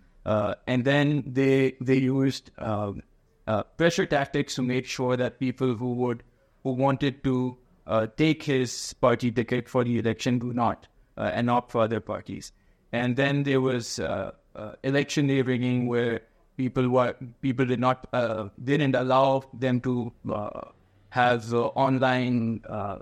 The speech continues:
jalsas or, uh, congregate. Uh, so any political, uh, work that goes on through the election, they were denied that mostly. Uh, and then on top of that, uh, they were,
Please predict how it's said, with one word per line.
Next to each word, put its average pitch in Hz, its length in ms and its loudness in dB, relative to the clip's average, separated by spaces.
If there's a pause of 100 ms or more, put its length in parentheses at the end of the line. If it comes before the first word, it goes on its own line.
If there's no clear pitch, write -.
jalsas 123 880 4
or, 107 260 -2 (300)
uh, 107 120 2
congregate. 131 840 0
Uh, 104 320 -2
so 135 240 -2
any 165 260 2
political, 151 720 0 (340)
uh, 107 260 -4 (140)
work 127 400 0
that 123 400 0
goes 131 240 2
on 127 140 2
through 127 180 -2
the 120 140 -2
election, 113 380 -2
they 123 100 0
were 127 100 -2
denied 117 460 -2
that 98 240 -6
mostly. 120 500 -4 (440)
Uh, 110 360 -6 (100)
and 127 320 0
then 151 420 2 (920)
on 131 180 4
top 131 260 4
of - 100 -18
that, 117 320 2 (100)
uh, - 420 -6 (240)
they 123 300 0
were, 120 460 0